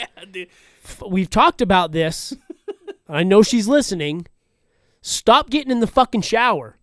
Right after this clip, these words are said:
Speaker 2: Because every time you get in the goddamn shower, we have a fucking earthquake.
Speaker 1: Shower in the afternoon, goddamn it.
Speaker 2: Shit. Get in the bathtub in the mornings, for God's sakes. We're done with showers. Every time you get in there,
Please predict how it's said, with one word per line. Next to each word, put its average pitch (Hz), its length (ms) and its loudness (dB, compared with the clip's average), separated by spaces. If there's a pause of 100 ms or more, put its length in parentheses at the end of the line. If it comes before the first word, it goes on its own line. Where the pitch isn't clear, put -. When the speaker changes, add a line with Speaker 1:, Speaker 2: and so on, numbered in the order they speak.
Speaker 2:
Because 196 240 2
every 320 240 4
time 349 200 2
you 302 120 2
get 294 120 0
in 277 100 0
the 262 80 2
goddamn 220 500 6
shower, 220 560 4 (320)
we 233 80 6
have 311 160 4
a 285 80 -6
fucking 285 340 4
earthquake. 294 260 4
Speaker 1:
Shower 294 180 4
in 302 40 0
the 277 80 0
afternoon, 247 560 0
goddamn 135 380 -6
it. 381 340 6
Speaker 2:
Shit. - 560 -16
Get 269 160 8
in 427 120 10
the 403 60 8
bathtub 302 560 4
in 180 60 -4
the 190 80 -2
mornings, 190 380 0
for 180 100 -4
God's 180 320 0
sakes. 170 260 -6 (220)
We're 262 200 6
done 285 260 6
with 196 120 2
showers. 180 520 0 (240)
Every 277 240 6
time 269 280 0
you 262 120 4
get 240 180 0
in 233 140 6
there, 233 180 4